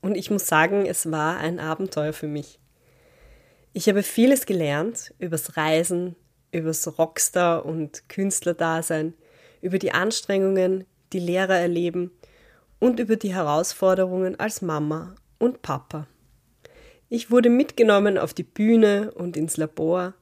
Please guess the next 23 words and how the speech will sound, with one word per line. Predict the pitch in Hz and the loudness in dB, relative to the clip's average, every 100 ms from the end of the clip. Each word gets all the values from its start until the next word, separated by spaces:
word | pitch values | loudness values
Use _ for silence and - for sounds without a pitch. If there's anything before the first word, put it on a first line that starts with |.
| _ _ _ _ - | _ _ _ _ -4
nach | 175 | -4
Brasilien, | - 180 - 202 214 220 202 202 202 - | -2 -2 -2 -2 4 6 4 2 -6 -6
Pakistan, | 190 190 208 196 - 165 170 180 - - | -4 -4 -4 -4 -2 0 0 -4 -12 -8
Australien, | 170 - - 175 165 165 165 160 170 _ _ _ _ | -8 -8 -4 0 0 2 0 -2 -6 _ _ _ _
zu | - 254 | 0 6
den | 226 | 6
Wiener | 196 185 175 | 4 0 0
Punschstandeln | - 220 233 - 180 170 175 175 175 _ _ - - _ _ - | 2 2 2 0 0 0 0 -4 -8 _ _ -20 -20 _ _ 2
und | 247 285 | 4 6
sogar | - 254 175 170 | 4 0 -2 -2
in | 170 180 | -2 -4
meine | 165 156 170 | -4 -4 -6
eigene | 139 135 139 143 | -10 -10 -10 -8
Vergangenheit. | - 220 151 139 135 131 143 - - _ _ _ _ _ _ - - _ _ - | -6 -4 -4 -4 -6 -8 -10 -14 -20 _ _ _ _ _ _ -20 -20 _ _ -6
Ich | 202 | 0
habe | 214 226 | 4 6
gehört, | 226 196 202 240 - - | 4 4 6 6 2 -4
dass | 185 - | -2 -2
Erfolg | - 185 170 180 190 214 - - | -4 -6 -4 2 4 4 -2 -4
oft | 202 202 - - | -2 -2 -8 -4
nichts | 208 214 - - | -2 -2 -4 -6
mit | 180 - | -6 -6
Geld | - 160 170 165 - | 0 2 2 0 -8